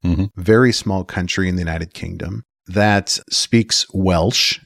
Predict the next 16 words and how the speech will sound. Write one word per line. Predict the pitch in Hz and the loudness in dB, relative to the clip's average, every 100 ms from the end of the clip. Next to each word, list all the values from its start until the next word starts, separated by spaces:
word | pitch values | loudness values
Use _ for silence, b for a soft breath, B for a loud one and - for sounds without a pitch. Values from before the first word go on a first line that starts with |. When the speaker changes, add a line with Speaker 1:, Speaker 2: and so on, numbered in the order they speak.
| - | -4
Speaker 2:
and | 92 92 | 0 2
she | - 95 | 0 0
incorporates | 92 92 - 139 135 123 98 95 95 - - _ - | -4 -4 0 2 2 4 2 2 0 -4 -6 _ -8
the | 95 | 0
Welsh | 95 92 - | 2 2 2
language | 92 95 95 92 82 - | 0 0 0 -2 -2 -2
into | 107 110 110 | 0 0 0
her | 104 | 0
work, | 90 82 98 - | -2 0 -2 0
as | 87 | -2
you | 90 | -2
just | 82 90 - | -2 -2 0
heard | 92 85 | 0 0
in | |
the | 82 | -4
quote | - - 135 90 87 | -6 4 4 4 0